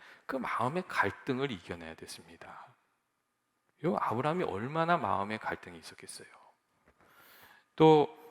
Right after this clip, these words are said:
이 모세는 하나님의 말씀을 듣고 모세에게 나가서 그 하나님 말씀을 전할 때에 나같이 비참하고 무능해져-, 무능력해진 사람이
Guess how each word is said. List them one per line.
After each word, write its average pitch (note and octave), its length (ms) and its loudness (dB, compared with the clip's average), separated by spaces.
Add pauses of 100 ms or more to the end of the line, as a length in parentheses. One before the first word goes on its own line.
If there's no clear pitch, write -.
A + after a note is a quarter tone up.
(460)
이 C#3 260 0
모세는 C#3 680 2
하나님의 G#3+ 440 4
말씀을 C3+ 520 0
듣고 B2+ 500 -6
모세에게 A2+ 460 -2
나가서 G#2 540 -2 (580)
그 - 120 -6
하나님 C#3+ 260 -2
말씀을 A2 360 0
전할 F2+ 380 -12
때에 A#2+ 400 -12 (480)
나같이 G#3 460 4
비참하고 D3+ 600 0
무능해져-, A#2+ 760 0
무능력해진 A#2+ 840 -2
사람이 G2+ 580 -4